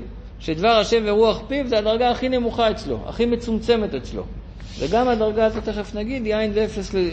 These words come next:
לעומתו. ולמשל, עכשיו המשל מאוד חשוב.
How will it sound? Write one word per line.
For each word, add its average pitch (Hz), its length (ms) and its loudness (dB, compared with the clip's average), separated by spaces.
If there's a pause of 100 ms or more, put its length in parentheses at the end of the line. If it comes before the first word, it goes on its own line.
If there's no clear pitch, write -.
לעומתו. 160 540 2
ולמשל, 185 600 4 (2250)
עכשיו 165 280 4
המשל 165 360 4
מאוד 165 220 2
חשוב. 131 460 0